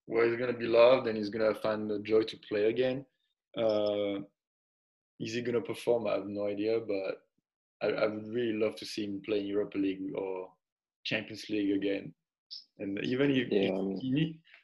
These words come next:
Speaker 1: I mean, I'm sure he's smart enough to understand that he, maybe now his role is just to come for the last twenty, thirty minutes and try to create something and not start.
Speaker 2: Mm.
Speaker 1: Uh, 'cause that's also,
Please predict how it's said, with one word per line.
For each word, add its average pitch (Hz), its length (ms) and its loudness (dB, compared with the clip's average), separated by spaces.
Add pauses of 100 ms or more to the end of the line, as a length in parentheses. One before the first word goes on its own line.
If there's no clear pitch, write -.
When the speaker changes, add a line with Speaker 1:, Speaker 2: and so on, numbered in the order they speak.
(120)
Speaker 1:
I 123 80 2
mean, 147 140 6
I'm 160 80 4
sure 160 180 6
he's 135 160 6
smart 131 260 6
enough 123 200 4
to 123 80 -4
understand 113 460 0
that 104 120 10
he, 101 200 -2 (320)
maybe 113 320 0
now 113 200 4
his 104 160 2
role 123 240 12
is 151 80 4
just 113 200 -2
to - 80 -6
come 113 260 4
for 104 120 -8
the 107 60 4
last 104 280 4
twenty, 110 220 6
thirty 107 240 4
minutes 104 280 2
and 104 100 -2
try 110 160 4
to 101 100 2
create 110 320 4
something 104 460 0 (220)
and 104 140 -6
not 101 100 -2
start. 113 480 6 (800)
Speaker 2:
Mm. 110 300 2 (720)
Speaker 1:
Uh, 101 200 4
'cause 101 180 4
that's 107 240 4
also, 104 800 6